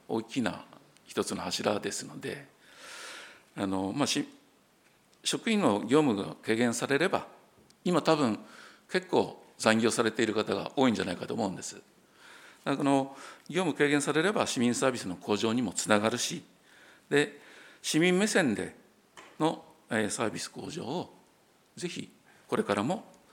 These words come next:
進めていただきたいということをお願いしたいと思います。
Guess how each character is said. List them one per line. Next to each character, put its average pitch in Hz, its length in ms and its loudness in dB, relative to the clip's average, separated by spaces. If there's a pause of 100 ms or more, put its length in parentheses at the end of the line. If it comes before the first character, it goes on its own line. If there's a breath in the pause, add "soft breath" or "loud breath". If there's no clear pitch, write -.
(180 soft breath)
進 - 240 0
め 92 80 0
て - 80 -6
い - 40 -6
た - 80 -8
だ 98 100 -6
き - 80 -12
た 147 100 -2
い - 40 -4
と - 160 -18 (240)
い 120 40 -8
う 117 40 -6
こ - 100 -8
と 156 100 -2
を - 20 4
お - 20 4
願 95 180 0
い 90 40 -4
し - 60 -4
た - 100 -8
い - 40 -12
と - 100 -12
思 139 80 -16
い - 40 -20
ま - 120 -16
す。 - 320 -2